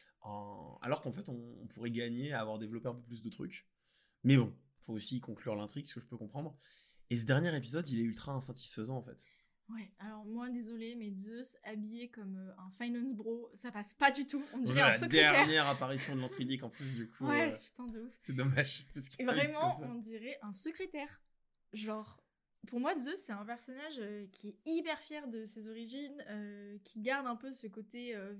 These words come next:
Speaker 2: vieillot de la Grèce antique et tout. Pour moi, Zeus, désolé, il est en toge.
Speaker 1: Mm.
Speaker 2: Il est en toge, il a des bijoux en or et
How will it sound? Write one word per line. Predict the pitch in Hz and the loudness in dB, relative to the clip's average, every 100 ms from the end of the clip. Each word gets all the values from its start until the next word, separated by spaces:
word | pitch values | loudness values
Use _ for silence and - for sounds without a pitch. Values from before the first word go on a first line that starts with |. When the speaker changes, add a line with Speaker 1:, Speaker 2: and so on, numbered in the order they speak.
| 202 | -10
Speaker 2:
vieillot | 214 240 247 254 262 | -4 -2 -2 -2 -4
de | 226 | -2
la | 202 | -4
Grèce | 208 214 233 247 | -4 -4 -4 -6
antique | 240 226 262 262 | -6 -8 -6 -4
et | 226 | -6
tout. | 220 311 381 - - _ | -4 -4 -4 -10 -20 _
Pour | - 185 180 | -18 -14 -8
moi, | 247 370 - | -6 -6 -10
Zeus, | 190 233 392 196 | -6 -2 -4 -4
désolé, | 202 202 254 403 - | -8 -4 -4 -4 -6
il | 208 208 | -6 -2
est | 320 | -2
en | 202 208 - - | -4 -8 -14 -4
toge. | 349 392 277 220 - - - | 0 2 2 -2 -10 -14 -8
Speaker 1:
Mm. | 240 | -2
Speaker 2:
Il | 240 | 2
est | 240 | 2
en | 220 | 0
toge, | 196 277 320 294 | -6 -4 -2 -4
il | 202 | -6
a | |
des | 190 | -8
bijoux | 190 190 247 254 254 | -8 -6 -6 -6 -8
en | 220 196 208 | -6 -4 -2
or | 285 302 277 | -2 -4 -6
et | 233 | -8